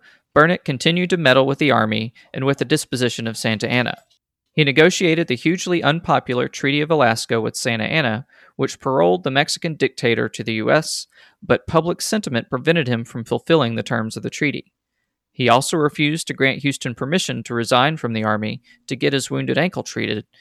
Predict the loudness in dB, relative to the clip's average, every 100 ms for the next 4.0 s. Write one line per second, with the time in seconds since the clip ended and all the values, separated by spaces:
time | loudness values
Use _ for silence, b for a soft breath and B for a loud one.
0 | b b -6 2 2 2 -4 0 0 2
1 | 0 -4 -2 -4 2 2 2 -6 -8 -14
2 | -10 -6 -6 -6 -6 -4 -6 -8 0 0
3 | 0 -2 0 -2 -2 -6 -4 -4 -6 _